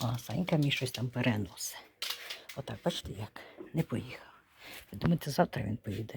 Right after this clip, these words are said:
Я думаю, ні. Не знаю, яка в нього там.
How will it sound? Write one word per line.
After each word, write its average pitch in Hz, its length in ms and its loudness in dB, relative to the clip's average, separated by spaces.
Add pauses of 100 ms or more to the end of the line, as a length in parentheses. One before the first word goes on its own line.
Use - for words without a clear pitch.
(100)
Я 139 140 2
думаю, 98 280 0
ні. 95 240 -2 (1200)
Не 120 100 -4
знаю, - 300 -6
яка - 220 -8
в 110 60 -2
нього 110 360 -2
там. 110 200 0